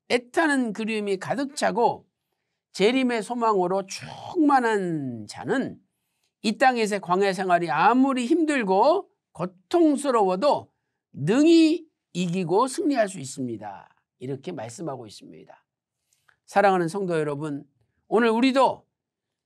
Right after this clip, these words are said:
천국을 향한 애타는 그리움이 가득 차고 재림의 소망으로 충만하여 아무리 힘들고 고통스러운 광야 생활이라 할지라도 능히 이기고 전진하시기를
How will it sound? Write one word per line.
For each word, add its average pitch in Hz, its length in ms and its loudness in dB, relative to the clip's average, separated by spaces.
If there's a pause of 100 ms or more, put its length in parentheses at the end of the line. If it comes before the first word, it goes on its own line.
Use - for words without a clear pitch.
(540)
천국을 294 520 4
향한 196 480 2 (220)
애타는 226 560 -6
그리움이 175 720 -2 (440)
가득 143 380 -8
차고 117 460 -14 (560)
재림의 247 480 0
소망으로 202 460 -2
충만하여 247 840 -2 (840)
아무리 285 560 2
힘들고 285 380 0
고통스러운 214 760 -4
광야 185 320 -4
생활이라 160 500 -8
할지라도 139 840 -4
능히 320 640 2 (120)
이기고 160 600 -6 (240)
전진하시기를 147 1300 -6